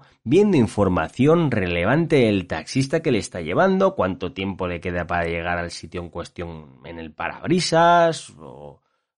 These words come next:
o yo qué sé dónde, algún tipo de juego, o una experiencia gamificada, etcétera, etcétera. Y de hecho, esto es que ya se puede, <laughs> esto ya se puede hacer.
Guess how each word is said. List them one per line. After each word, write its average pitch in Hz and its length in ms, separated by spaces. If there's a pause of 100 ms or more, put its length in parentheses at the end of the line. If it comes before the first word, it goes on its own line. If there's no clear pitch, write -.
o 80 120
yo 82 180
qué - 100
sé - 160
dónde, 170 420 (400)
algún 98 280
tipo 82 200
de 76 80
juego, 95 640
o 92 40
una 104 200
experiencia 101 480
gamificada, 156 760
etcétera, 131 380
etcétera. 95 340 (320)
Y 80 60
de 87 140
hecho, 185 420
esto - 200
es - 80
que 139 120
ya 139 100
se - 140
puede, - 280
<laughs> - 100
esto 90 200
ya 110 120
se 151 100
puede 101 180
hacer. 165 340